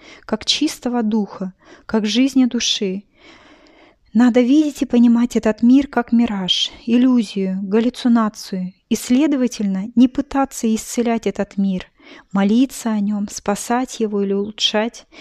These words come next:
Надо просто видеть мир таковым, каков он есть,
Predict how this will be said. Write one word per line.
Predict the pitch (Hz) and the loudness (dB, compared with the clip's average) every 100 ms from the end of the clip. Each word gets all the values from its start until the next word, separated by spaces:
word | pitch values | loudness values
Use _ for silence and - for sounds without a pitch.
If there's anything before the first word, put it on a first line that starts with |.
| - - - | -20 -10 0
Надо | 226 247 | 2 2
просто | 247 277 330 - 269 | 0 0 0 0 -2
видеть | 247 269 262 - | 0 0 0 2
мир | 240 269 | 4 4
таковым, | - 226 220 220 285 320 | 0 -6 -4 -2 -2 -4
каков | 240 226 277 - 247 | -4 -2 -4 -2 0
он | |
есть, | 233 214 208 202 - - | 0 0 0 -2 -8 -20